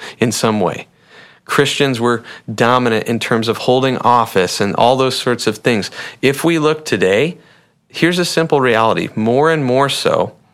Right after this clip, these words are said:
we are not going to be Christianity in power.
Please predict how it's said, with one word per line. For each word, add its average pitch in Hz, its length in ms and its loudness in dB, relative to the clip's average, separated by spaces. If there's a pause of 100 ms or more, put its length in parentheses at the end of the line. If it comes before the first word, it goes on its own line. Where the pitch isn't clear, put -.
(180)
we 131 220 0
are 135 100 2
not 123 400 0
going 127 220 2
to 113 100 -4
be 101 140 -2
Christianity 107 680 0
in 95 120 -2
power. 110 600 0